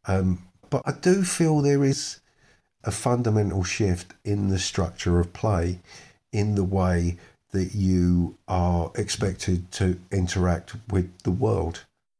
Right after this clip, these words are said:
A move being attached to a stat, which is essentially reinforcing the old idea of the G M calling for a roll rather than the player asking to roll against a particular skill or attribute.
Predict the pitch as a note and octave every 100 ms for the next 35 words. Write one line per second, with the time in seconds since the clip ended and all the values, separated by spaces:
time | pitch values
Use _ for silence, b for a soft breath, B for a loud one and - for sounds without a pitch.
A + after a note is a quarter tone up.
0 | _ _ _ _ A2 A2 B2 C3 A#2+ -
1 | A2 G#2 G2+ F#2+ - A#2 G#2 - - -
2 | G2 F#2 F2 - - D3+ C3 B2+ - B
3 | B _ G#2+ G2 F#2 F2+ F2 - - -
4 | G2+ F2 - F2 E2+ B B B - F#2+
5 | F#2 E2+ G2+ F#2 - F#2 F2+ F2 F2 E2
6 | E2 E2 E2 F2+ F2 E2+ F2+ E2+ E2+ F#2+
7 | F2+ E2+ E2+ - F2+ E2+ E2+ E2+ E2 D#2+
8 | G2 F#2+ E2 F2+ B B B F#2 E2+ F2
9 | F2+ E2 E2 - E2+ E2 C#2+ - b b
10 | _ - E2 E2+ - F2 D#2+ - D#2+ D#2+
11 | D#2 D#2+ E2 D2 - F2+ F2 - F2 F#2
12 | D#2 C#2+ - - E2+ F2+ F2+ B B B
13 | - F#2 D2+ - F#2 - F2 F2 E2 D#2+